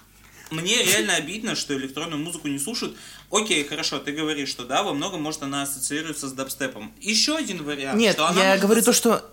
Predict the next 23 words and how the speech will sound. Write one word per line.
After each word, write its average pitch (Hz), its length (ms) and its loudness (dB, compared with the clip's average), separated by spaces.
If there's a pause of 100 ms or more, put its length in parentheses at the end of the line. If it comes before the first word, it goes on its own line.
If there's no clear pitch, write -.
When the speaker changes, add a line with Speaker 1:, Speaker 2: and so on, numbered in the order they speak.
(120)
Speaker 2:
не 185 160 4
она 214 300 6
сама 202 340 4
ассоциируется, 190 800 0
а 160 300 4
именно 170 240 2
то, 180 100 -2
что - 200 -2 (340)
слышит, 202 480 0
э, 160 240 0
словосочетание 165 720 0
«электронная 165 420 0
музыка». 233 400 0
Единственное, 170 400 0
что 156 460 -4
возникает, 156 720 -2
э, 143 280 -4 (440)
Speaker 1:
В 135 80 -14
голове? 131 300 -6
Speaker 2:
в 156 120 -10
голове, 160 360 2
да. 156 340 2 (420)
Э, 135 460 0